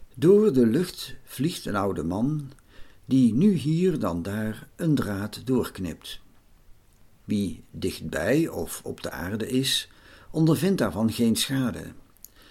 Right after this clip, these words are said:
Maar degenen die hoog in de lucht zich lange tijd onttrekken aan de bruiloft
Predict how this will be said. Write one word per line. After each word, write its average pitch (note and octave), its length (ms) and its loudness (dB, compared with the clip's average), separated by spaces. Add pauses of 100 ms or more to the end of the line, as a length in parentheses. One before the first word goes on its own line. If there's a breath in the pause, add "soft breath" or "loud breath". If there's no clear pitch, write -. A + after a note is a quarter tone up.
(200 loud breath)
Maar C3+ 240 8
degenen D#3+ 580 4
die B2 220 6
hoog C3 480 2
in D#3+ 180 -2
de D3 100 0
lucht A2+ 480 -2 (260 soft breath)
zich G#2+ 260 0
lange D3+ 380 2
tijd D#3 400 -2 (120)
onttrekken B2+ 760 0
aan A2 160 0
de A#2 100 0
bruiloft G2 800 -4